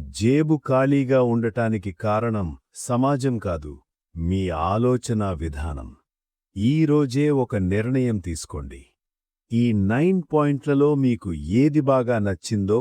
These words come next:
కామెంట్ చేయండి. నేను ప్రతి కామెంట్ను చదువుతాను. గుర్తుంచుకోండి,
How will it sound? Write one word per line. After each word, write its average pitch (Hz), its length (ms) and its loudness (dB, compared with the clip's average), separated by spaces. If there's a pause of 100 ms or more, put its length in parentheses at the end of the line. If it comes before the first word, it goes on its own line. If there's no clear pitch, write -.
(260)
కామెంట్ 98 440 -2
చేయండి. 69 460 -10 (520)
నేను 87 340 -2 (200)
ప్రతి 127 400 0 (180)
కామెంట్ను 117 580 0
చదువుతాను. 78 680 -8 (680)
గుర్తుంచుకోండి, 92 920 -2